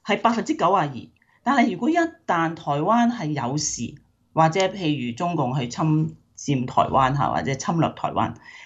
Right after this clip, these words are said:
噉點算？所以呢一個係對，即係，係一個好大嘅，即係驚覺，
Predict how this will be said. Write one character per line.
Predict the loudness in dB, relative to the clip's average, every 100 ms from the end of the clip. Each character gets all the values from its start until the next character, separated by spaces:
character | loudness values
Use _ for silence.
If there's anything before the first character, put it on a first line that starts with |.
| 4
噉 | 6 6
點 | 4 2 0
算？ | -4 -10 -14 -20 -20 -2
所 | 2
以 | 6
呢 |
一 | 4
個 | 4
係 | 4 2 0 -4
對， | -2 -2 -2
即 | 2
係， | 2 2
係 | 0 -2
一 | -2
個 | 0 -2
好 | 0 -2 0 0
大 | 0 0
嘅， | 0 0 0 0 -2 -12 _
即 | 0
係 | 2 2
驚 | 2 2 0
覺， | 2 0